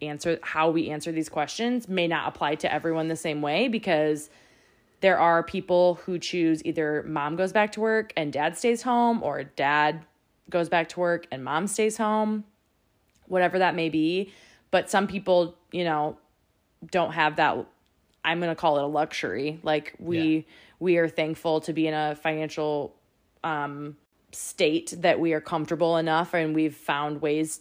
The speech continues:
Speaker 1: that this is working. And I do freelance and stuff on the side so that I can supplement a little, but for the most part, you know, I am, my job now is to be home with Chandler. So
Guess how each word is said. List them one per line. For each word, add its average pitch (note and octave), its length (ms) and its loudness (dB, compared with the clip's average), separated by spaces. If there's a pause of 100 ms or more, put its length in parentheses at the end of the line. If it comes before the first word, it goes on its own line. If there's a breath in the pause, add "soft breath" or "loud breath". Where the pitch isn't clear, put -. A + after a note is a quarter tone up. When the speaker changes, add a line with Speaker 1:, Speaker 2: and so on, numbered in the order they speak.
(160)
Speaker 1:
that - 220 0 (200)
this D#3+ 240 -2 (100)
is D#3 160 -4
working. D3+ 480 -2
And E3+ 80 0
I D#3+ 100 0
do F3 320 -2 (300)
freelance E3+ 500 -2
and F3 160 -4
stuff D#3 440 0
on E3 120 0
the D#3 100 0
side D#3+ 460 0
so F3 180 2
that D3+ 280 4
I D3+ 80 2
can C#3+ 200 -8
supplement E3 420 -4
a - 20 -6
little, E3+ 380 2
but G3+ 340 6 (540 soft breath)
for A3+ 120 4
the G3 100 2
most E3+ 340 0
part, A3 480 4 (360)
you F3 140 0
know, D3+ 240 -2
I E3 120 0
am, D#3 440 -4 (140)
my E3+ 320 0
job D#3 420 2
now D3 260 -2
is D3 180 -2
to D#3 100 -8
be D3+ 160 0
home C3+ 260 -6
with C#3 160 -10
Chandler. C2 480 -10
So D3 420 2